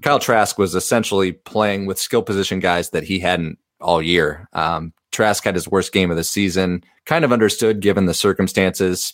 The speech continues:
pressed a little bit. The opt-outs also ended up being the storyline after the game.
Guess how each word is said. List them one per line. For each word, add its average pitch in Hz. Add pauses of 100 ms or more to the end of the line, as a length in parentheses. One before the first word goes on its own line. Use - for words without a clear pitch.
pressed 98
a 90
little 90
bit. 92 (640)
The 113
opt-outs 131
also 107
ended 98
up 90
being 95
the 85
storyline 90
after 113
the 85
game. 82